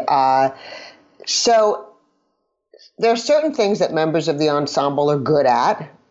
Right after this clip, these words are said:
and then there's certain things that members of the ensemble aren't good <laughs> at. You know, like, you have your strengths and weaknesses, I have my strengths and weaknesses, there's things I like to do, things you don't, and so on and so forth. And sometimes it could just take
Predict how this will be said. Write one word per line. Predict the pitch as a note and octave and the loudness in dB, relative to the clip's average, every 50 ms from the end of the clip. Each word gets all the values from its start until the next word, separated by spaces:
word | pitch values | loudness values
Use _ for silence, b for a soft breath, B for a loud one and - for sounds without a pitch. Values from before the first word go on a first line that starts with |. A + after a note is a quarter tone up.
| _ _ | _ _
and | D#3+ E3 | -2 0
then | E3+ F3 | 0 2
there's | F#3 F3+ F3+ F3+ | 0 0 0 0
certain | G#3+ G#3 - G3+ G3+ | 0 0 0 0 0
things | E3 E3+ D#3 E3 D3+ C#3 | 0 0 0 0 0 -2
that | D#3 - - | -4 -4 -2
members | D3+ C#3+ D3 C#3 D3+ C#3 | -2 -2 0 0 -2 0
of | C#3+ C#3 | 0 0
the | D3 C#3 | 2 2
ensemble | C#3 C3+ C#3 D#3+ C#3 C3+ C3+ C3+ - - | 0 0 -2 -2 -2 0 0 -2 -2 -2
aren't | - D3 C#3+ C3 A2 A2 | -2 0 0 0 -2 -2
good | - A#2+ F#2 - | -2 0 0 0
<laughs> | - - - - E3+ - - F#3+ - - - - - - - - - - | -2 -4 -6 -6 -8 -4 -4 -4 -4 -4 -6 -8 -6 -6 -6 -6 -6 -2
at. | - B3+ - - - - - - - - D#4 A#3 - | -2 -2 -2 -4 -8 -6 -6 -6 -4 -4 -4 -4 -2
You | F3 F3 | -2 0
know, | E3 D#3+ D#3+ D#3+ | 2 2 2 2
like, | D#3 D3+ D3 - - | 2 0 -2 0 0
you | F#3 A#3 | 0 2
have | C4 A#3 G3 | 2 2 2
your | F#3+ A3 G#3+ | 0 -2 -2
strengths | - - F3+ F3 F3 F3 E3+ - | -2 0 0 2 2 0 -2 -4
and | E3 D#3 | -2 -2
weaknesses, | D#3 D#3+ D3+ - D3+ D3+ D3 - D3 C#3+ B2+ | 0 -2 -2 -2 -4 -4 -2 0 0 0 2
I | C#3 C#3+ F3+ | 2 2 2
have | G3+ A3 - | 2 0 0
my | G#3 D#3 D3+ | -2 -4 -4
strengths | C#3+ - - D3+ D3+ D3 - - | -4 -4 -4 -4 -4 -4 -6 -4
and | C#3 | -2
weaknesses, | C#3 C#3+ C#3 C#3 C#3 C3+ C3+ C3+ B2+ | -2 -2 -2 -2 -4 -4 -4 -6 -4
there's | B2+ C#3+ C#3 | -2 -4 -2
things | C#3 G3+ G#3 G#3+ G#3+ - | 0 0 0 0 2 2
I | D#3 D#3 | 2 2
like | D#3+ D#3+ D#3+ D#3+ D#3 | 4 2 2 0 -2
to | - D3 | -6 -6
do, | C#3+ - D3+ D3 C#3+ | -2 0 0 0 0
things | C#3+ E3+ E3+ D#3+ - | 0 0 -2 0 0
you | D#3 C#3+ | 0 0
don't, | C3+ D3 - - | 0 -2 0 0
and | F3 E3 - - D#3+ C#3+ C3+ | -2 0 0 -2 -2 -2 -2
so | - D#3+ D3+ D3 | -2 -2 0 0
on | C#3 C3 | 0 -2
and | B2+ B2 | -2 -4
so | - - C3 B2+ B2+ | -2 -2 -2 -2 -2
forth. | - - A#2+ - - - B B B B B B B B B B B B _ | -4 -2 -2 -2 -2 -4 B B B B B B B B B B B B _
And | G3+ G3+ G3 F#3+ F#3+ G3 - - - - - | -4 -2 -2 0 0 -2 -2 -4 -6 -12 -8
sometimes | - - F4+ C5 - - - A#3 G3+ F3+ F3 E3+ E3+ - - | -4 -2 -2 -2 -2 -2 -2 0 0 0 0 -2 -4 -4 -4
it | F#3 F#3 - | -4 -4 -2
could | - F#3+ D#3+ - | -4 -4 -4 -2
just | - G#3 G#3 G#3+ - - | -2 -2 -2 -2 -8 -4
take | - A3 F3+ E3 - - - | -2 0 0 0 -2 -6 -16